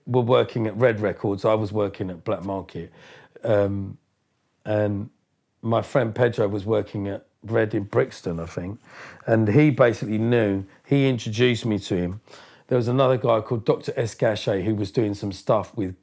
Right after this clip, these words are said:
with Nookie, and then I said, "I need to get in the studio, Peds," and he went, "Yeah, yeah, yeah, I linked my man, I linked my man." Then obviously Nookie was already signed to Moving Shadow, and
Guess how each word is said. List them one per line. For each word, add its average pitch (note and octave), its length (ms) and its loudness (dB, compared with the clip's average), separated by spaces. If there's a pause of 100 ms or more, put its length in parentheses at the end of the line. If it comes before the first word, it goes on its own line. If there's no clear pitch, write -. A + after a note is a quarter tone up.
with G2+ 140 -2
Nookie, F#2 440 -4 (340)
and G#2 220 0
then A2+ 340 2 (560)
I A#2+ 180 4
said, G2+ 340 -2
"I G2 120 0
need C3 240 0
to - 80 -6
get - 140 -2
in - 60 -8
the A#2 80 -10
studio, A2 560 -4
Peds," G2 320 -2
and G2+ 100 -10
he G#2 80 -10
went, G2+ 240 -6
"Yeah, E3 180 -4
yeah, E3 240 -4
yeah, D#3 300 -2
I B2+ 60 -2
linked D#3 340 -4
my B2 220 0
man, A2+ 220 -2
I A#2+ 80 0
linked D#3+ 300 -4
my A2+ 160 2
man." F#2+ 260 -4 (320)
Then D#3 180 6
obviously D3+ 460 2
Nookie D#3 380 2
was B2+ 160 0
already C#3 500 2
signed B2 540 0
to B2 100 -4
Moving A#2+ 380 0
Shadow, A2+ 520 0 (640)
and B2+ 720 2